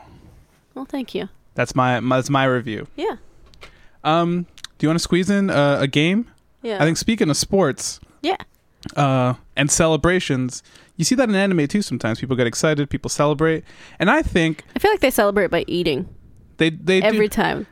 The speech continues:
Speaker 2: Uh, that's one of the main ones.
Speaker 1: Yeah.
Speaker 2: But I, I just think that there's a lot of similarities between sports and anime that people aren't talking about.
Speaker 1: Okay.
Speaker 2: So many similarities, in fact, that sometimes it's hard to tell them apart.
Speaker 1: Uh-oh.
Speaker 2: So I wanna play a game called, uh, Guess the Quote.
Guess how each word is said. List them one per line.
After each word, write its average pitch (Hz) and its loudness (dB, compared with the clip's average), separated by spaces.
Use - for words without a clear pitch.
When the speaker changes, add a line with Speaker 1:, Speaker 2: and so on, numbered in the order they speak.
Speaker 2:
Uh, 185 -2
that's 294 0
one 240 2
of 175 2
the 147 2
main 139 2
ones. 110 -2
Speaker 1:
Yeah. 196 0
Speaker 2:
But 254 2
I, 320 2
I 302 4
just - -2
think 196 0
that 170 -4
there's 180 2
a 180 2
lot 247 4
of 240 -2
similarities 156 2
between 135 0
sports - 0
and 139 0
anime 127 2
that 117 2
people 131 0
aren't 120 0
talking 123 0
about. 165 0
Speaker 1:
Okay. 269 2
Speaker 2:
So 214 2
many 247 2
similarities, 135 2
in 127 -2
fact, 127 -2
that 135 -6
sometimes 196 2
it's 196 -2
hard 156 2
to 143 -4
tell 139 2
them 135 2
apart. - -2
Speaker 1:
Uh-oh. - 0
Speaker 2:
So 151 2
I 170 4
wanna 240 2
play 214 0
a 190 0
game 165 2
called, 156 2
uh, 143 2
Guess 160 2
the 220 0
Quote. 127 0